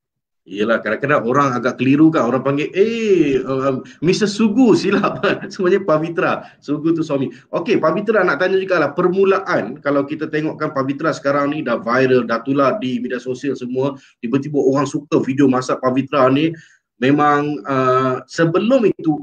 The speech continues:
apa sebenarnya berlaku? Macam mana boleh ada idea nak buat, uh, YouTube ni? Dan saya dengar juga cerita yang Pavitra sanggup, uh, macam mana beli secara hutang telefon tu kan?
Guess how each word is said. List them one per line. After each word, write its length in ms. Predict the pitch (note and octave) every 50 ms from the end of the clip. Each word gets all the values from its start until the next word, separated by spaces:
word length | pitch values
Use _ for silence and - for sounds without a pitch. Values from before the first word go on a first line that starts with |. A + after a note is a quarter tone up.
| -
apa 320 | - F3 F3 - - C#4 G#3
sebenarnya 560 | - D3+ C#3+ D3 D3 D3 C#3+ C#3 C3+ B2+ -
berlaku? 320 | - B2+ C#3+ D3 D3 -
Macam 320 | C#3 C#3+ D3 - E3+ D#3+ F3
mana 160 | F#3+ F#3 C#3+
boleh 180 | B2+ A#2+ A#2 A#2
ada 300 | - A2 A2 G2 G#2+ G2
idea 240 | G2+ G#2 G#2 A2
nak 240 | G2 G2 E2+ E2+ G2+
buat, 240 | G2 G#2 G2 G2 - _ _ _ _ _ -
uh, 240 | G2+ G2 F#2 F#2 F#2
YouTube 480 | G2+ B2 C3 B2+ - - D3 B2+ - B2+
ni? 240 | C3 B2 B2 A#2+ A#2 A2
Dan 80 | C3 C3
saya 240 | B2+ D#3+ D#3+ D#3+ D#3+
dengar 240 | F3 F3+ F3+ F3
juga 240 | E3 F3 F3 F#3+ C#3
cerita 320 | - E3+ E3+ E3 G#3+ A3+ A3+ A3+ - _ _ _ -
yang 80 | C3 B2
Pavitra 480 | - D3 D3 D#3 E3 E3+ F3 F#3 D#3+
sanggup, 560 | B2+ D#3+ D3+ D#3+ E3 E3+ F#3+ F#3+ F#3+ G3+ - _ _ _ _ _ _ _ _ _ -
uh, 480 | B2 B2+ B2+ B2 B2 B2 A#2+ A#2 F#2 - _ _ _ _ _ _ _ _ _ _ _ _
macam 240 | D3 C#3 F3+ F#3 F3+
mana 160 | G3+ G3 C#3+
beli 320 | A#2+ D3+ F3 F3+ G3+ F#3+ F3
secara 240 | - - E3+ D#3+ D#3
hutang 320 | E3 G3 F3 D#3+ D3 C3
telefon 400 | C3 D3+ C#3+ C#3 C#3+ D#3 D3 C3+
tu 80 | C#3 C#3+
kan? 160 | G3+ C4